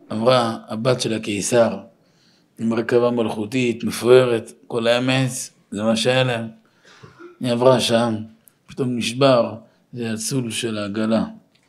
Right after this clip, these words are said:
זה קורה, הגלגלים יושבים עליה.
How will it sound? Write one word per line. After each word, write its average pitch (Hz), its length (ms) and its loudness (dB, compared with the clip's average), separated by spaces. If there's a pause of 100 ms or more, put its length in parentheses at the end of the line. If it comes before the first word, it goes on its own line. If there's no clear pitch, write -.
(340)
זה 165 540 -2 (240)
קורה, 120 500 4 (560)
הגלגלים 123 640 2
יושבים 117 380 0
עליה. 110 380 0